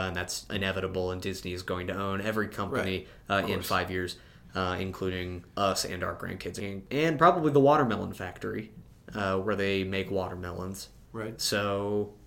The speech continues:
Speaker 1: what
Speaker 2: Uh,
Speaker 1: other, uh, <laughs> movie theater snacks do you want?
Speaker 2: I was thinking, I don't know why I'm on this kick of meat, but I would really enjoy some ribs.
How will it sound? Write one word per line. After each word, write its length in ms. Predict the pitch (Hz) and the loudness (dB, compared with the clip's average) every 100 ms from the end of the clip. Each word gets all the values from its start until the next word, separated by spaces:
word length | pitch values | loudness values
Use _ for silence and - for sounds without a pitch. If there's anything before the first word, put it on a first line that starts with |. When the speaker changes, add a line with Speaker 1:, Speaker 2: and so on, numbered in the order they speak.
| - - | -20 2
Speaker 1:
what 140 | 135 | 8
Speaker 2:
Uh, 60 | 143 | 8
Speaker 1:
other, 240 | 147 143 | 10 8
uh, 120 | 123 123 | 8 6
<laughs> 20 | |
movie 260 | 160 139 | 4 4
theater 320 | 135 139 123 120 | 4 6 6 2
snacks 420 | - 107 104 - | 2 0 0 2
do 80 | 131 | 2
you 140 | 143 | 2
want? 220 | - - - - - - - - - - - - - - | 0 -6 -10 -12 -12 -14 -16 -16 -18 -16 -16 -16 -16 -6
Speaker 2:
I 140 | 131 | 0
was 200 | 147 151 | 2 2
thinking, 360 | - - 143 127 - | 2 0 0 -2 -2
I 100 | 135 | 0
don't 160 | 160 | 2
know 360 | 165 160 - - - | 6 6 6 2 -8
why 300 | - 113 123 | -2 2 4
I'm 120 | 127 117 | 4 2
on 140 | 113 | 2
this 160 | 110 - | 2 0
kick 280 | - 131 | -2 -2
of 160 | 110 110 | -4 -4
meat, 380 | 107 110 92 - - | -2 -2 -4 -8 -6
but 300 | 107 - - - - - - | -4 -4 -8 -10 -10 -14 -10
I 80 | - | 0
would 200 | 120 104 | 2 2
really 280 | 113 131 131 | 4 6 6
enjoy 600 | 107 104 107 110 104 98 | 4 0 2 4 4 0
some 300 | - 107 95 | -4 -4 -4
ribs. 540 | 101 104 98 - - | 0 0 0 -2 -4